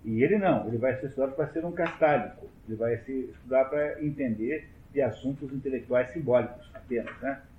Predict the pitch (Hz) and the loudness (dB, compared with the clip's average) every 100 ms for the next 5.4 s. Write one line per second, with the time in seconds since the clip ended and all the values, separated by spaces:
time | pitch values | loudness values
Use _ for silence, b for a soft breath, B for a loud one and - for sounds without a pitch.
0 | - - 123 120 123 135 127 131 147 143 | -12 -8 -6 -6 -6 -6 -6 -6 -8 -8
1 | - 117 117 139 123 - 127 113 135 127 | -12 -12 -4 -2 -2 0 0 0 -6 -6
2 | 120 - B B - 123 117 131 131 120 | -8 -8 B B -10 -8 4 4 4 0
3 | 127 127 113 120 123 120 113 113 120 117 | 0 -2 -4 -6 -2 0 -2 -2 0 0
4 | - 117 113 110 107 104 113 - - - | -2 -6 -4 -2 -4 -4 -6 -8 -10 -4
5 | 127 120 113 - | -2 -2 -4 -6